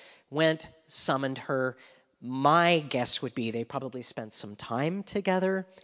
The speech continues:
and then it proceeded into, uh, what ultimately culminated in having sexual relations.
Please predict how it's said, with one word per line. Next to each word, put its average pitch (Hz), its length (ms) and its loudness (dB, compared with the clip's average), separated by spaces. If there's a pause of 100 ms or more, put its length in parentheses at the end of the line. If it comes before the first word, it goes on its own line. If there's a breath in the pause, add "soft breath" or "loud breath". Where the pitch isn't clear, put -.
(420 loud breath)
and 117 480 -6
then 131 440 2
it 131 180 0
proceeded 113 800 -6
into, 110 720 -6 (260)
uh, 101 300 -10 (300)
what 113 180 -10 (140)
ultimately 113 500 -6
culminated 113 720 -8 (500 soft breath)
in 107 420 -12
having 113 260 -10
sexual 101 600 -4 (140)
relations. 104 920 -6